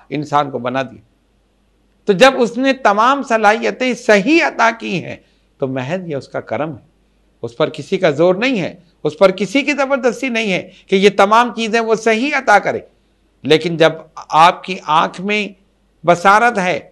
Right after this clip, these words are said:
جب آپ کے کان میں سماعت ہے، جب آپ کی زبان میں قوت گویائی ہے، جب آپ کے دماغ میں سوچنے سمجھنے کی صلاحیت ہے، جب آپ کے ہاتھ میں پکڑنے کی قوت ہے،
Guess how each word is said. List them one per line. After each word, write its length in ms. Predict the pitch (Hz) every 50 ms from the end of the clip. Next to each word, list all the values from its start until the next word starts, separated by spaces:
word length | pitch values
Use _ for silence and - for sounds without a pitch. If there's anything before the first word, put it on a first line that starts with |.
| _ -
جب 220 | 117 117 143 139 151
آپ 220 | 151 160 156 -
کے 100 | - 160
کان 360 | 139 - 151 147 156 160 165
میں 80 | 160 156
سماعت 480 | 147 - - 170 180 196 208 220 214 180
ہے، 200 | 165 156 127 - - - _ _ -
جب 160 | 165 170 175
آپ 200 | 180 180 180 180
کی 100 | - 185
زبان 420 | 156 147 147 135 165 175 190 190
میں 100 | 190 180
قوت 400 | 180 - 185 180 175 190 190 190 196 185
گویائی 440 | 165 170 170 180 196 208 240 247 202
ہے، 220 | 180 175 - - - - _ _ -
جب 180 | 165 175 170
آپ 240 | 175 180 190 185 -
کے 140 | - 208 208
دماغ 520 | 185 139 156 156 175 185 202 202 185 190
میں 100 | 190 190
سوچنے 420 | 180 185 208 208 214 208 214 214 190
سمجھنے 440 | - 196 196 202 202 190 196 208
کی 120 | 196 190 185
صلاحیت 500 | 180 190 196 214 226 269 262 262 240 196
ہے، 200 | 185 165 135 - _ _ _ _ -
جب 160 | - 143 143 156
آپ 200 | 151 156 151 -
کے 80 | 147
ہاتھ 300 | 131 117 131 143 151 151 -
میں 80 | 151 135
پکڑنے 480 | - - 135 - 156 165 165 165 175
کی 120 | 151 160 151
قوت 440 | 139 - 156 160 156 165 156 -
ہے، 100 | 135 131